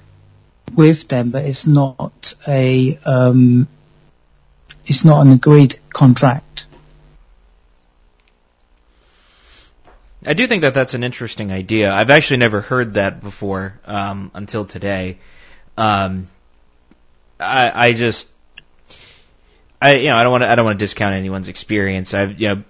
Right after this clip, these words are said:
Speaker 2: as someone who has never experienced it before, right? You know, it's, it's just my first time hearing that, so it's a little, little new to me to be, be able to comment on it or even consider it, you know?
Speaker 1: But even though, even though I'm saying that though, it,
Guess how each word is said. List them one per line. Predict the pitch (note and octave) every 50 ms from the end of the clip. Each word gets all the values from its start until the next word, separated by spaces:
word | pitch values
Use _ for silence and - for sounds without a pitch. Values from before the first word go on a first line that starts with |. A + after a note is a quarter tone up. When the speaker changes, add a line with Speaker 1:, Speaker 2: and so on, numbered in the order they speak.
| _ _ _ _ _
Speaker 2:
as | - A#2+ A2+
someone | - D3+ D3 - B2+ A#2+ A#2
who | A#2+ A#2
has | A2+ G2
never | A#2+ A#2 G3+ B3 G#3+
experienced | G3+ - - - C3 A2+ A2+ A2 G2+ -
it | G#2+ F2+
before, | G2 F#2+ - - A2 G#2 G2+ F2+ F#2
right? | F#2+ G2 F#2+ F#2+ G2 F#2+
You | - G#2+ G2+
know, | G2
it's, | G2 F#2 - - - A2
it's | G#2+ G2 -
just | A2+ G2 -
my | G2 F#2
first | - G#2 G2 F2+ -
time | G#2 F#2 F#2 F#2
hearing | G#2 G#2 G2 F#2+ F#2 F#2+ F#2
that, | F#2 F2+ F2+ F2+ -
so | - F#2
it's | F2+ -
a | G#2
little, | G2 G2+ G2 G2 F#2+ -
little | B2+ C#3 C#3+ C#3 C3+
new | B2 B2 C3 C3+ C3+ C3
to | A#2+ A2+
me | A2 A2 G#2+ G#2
to | G2+
be, | G2 G#2 G#2 G#2+
be | G2 G2 G2 G2 - F2+ F#2+ F#2+ - G#2+ G2+
able | F#2+ F#2+ F#2
to | F#2+
comment | - - - A2 G#2 G2 F#2 F#2 -
on | G2+ F#2+ F#2 F#2
it | F#2+
or | G2 G2
even | G2 F#2 F#2+ F#2
consider | - - - - A#2 G#2+ C3+ A#2
it, | A#2+ -
you | G2
know? | G2 F#2+ G2 - - - - - - - - - - A3+ A#3+ - - - - -
Speaker 1:
But | F#3 F#3 F3 - A3+ G#3+
even | A3 A3+ F#3+ G3+ F#3+ F#3
though, | F3 G3+ E3+ D#3 D3+ D3 D#3+ A#3+ - _
even | - A3 G#3+ F#3+ F3+
though | E3+
I'm | E3 D#3+
saying | D3 - - F#3+ F3+ E3
that | C#3 A#2 - -
though, | - - A#2+ A#2 B2+ D#3 F3 E3+ - _ _ _ _ _ _ _ _ _ _ _ _ - - - _ _ _ _ _ _ _ _ _ _ _ _ _ _ _ _ _
it, | - G3 F#3+